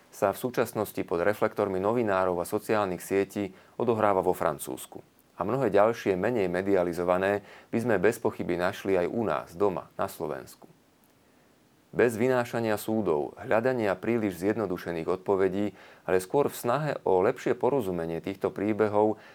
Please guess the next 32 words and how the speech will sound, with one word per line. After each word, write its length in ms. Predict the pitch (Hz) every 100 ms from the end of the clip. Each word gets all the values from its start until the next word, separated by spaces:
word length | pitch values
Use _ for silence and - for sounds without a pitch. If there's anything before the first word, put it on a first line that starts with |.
| -
a 160 | 87
o 40 | 131
to, 160 | 151 143
aby 160 | 123
sme 160 | 117 98
dokázali 480 | 127 139 135 123 92
klásť 480 | 98 110 123 117 -
aspoň 400 | 104 - 110 101
tie 120 | 92 87
správne 480 | - 107 113 120 85
otázky, 640 | 123 117 85 - - 120 - - - -
môže 320 | 107 156 156
byť 320 | 135 123 - -
užitočné 720 | 156 131 98 - 110 117 113
oboznámiť 680 | 120 123 101 92 90 92 92
sa 160 | 127 120 120
s 80 | -
týmto 320 | 131 127 123
dokumentom, 800 | 92 90 90 82 78 85 110 123 - - - _ _ _ -
ktorý 160 | 151 107
vydala 440 | 107 110 110 110
Kongregácia 960 | - 104 104 95 90 87 - 95 101 - _ - _
pre 160 | 127 117
náuku 360 | 90 92 92 87
viery. 380 | 87 73 58 - _ _ _ -
Deklarácia 920 | 87 107 123 117 110 107 - 104 98
o 120 | 95
eutanázii 800 | 82 101 92 85 78 78 80 78
a 120 | - 98
s 80 |
komentármi 560 | - 147 147 123 120 117
k 120 | -